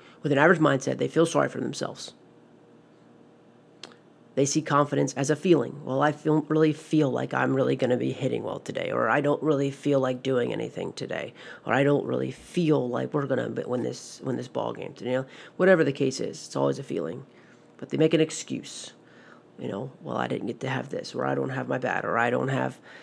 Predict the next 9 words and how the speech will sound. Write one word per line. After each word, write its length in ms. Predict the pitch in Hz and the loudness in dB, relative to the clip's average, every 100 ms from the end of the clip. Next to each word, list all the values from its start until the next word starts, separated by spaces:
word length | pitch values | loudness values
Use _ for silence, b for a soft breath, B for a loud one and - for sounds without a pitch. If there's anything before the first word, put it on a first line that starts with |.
| B - | B -8
uh, 240 | 131 131 | -4 -2
my 480 | 131 139 127 131 131 B B B B B - - | 0 0 2 -2 -6 B B B B B -20 -2
batting 300 | 127 90 - | 0 0 -2
gloves," 320 | - - - | -6 -8 -8
or, 100 | 120 | -2
"I 140 | 131 | 0
don't 180 | 135 135 | 2 0
have," 420 | 139 127 131 - - B B - | -2 -4 -6 -12 -20 B B -16
um, 500 | - 95 - 52 147 | -10 -8 -8 -12 -14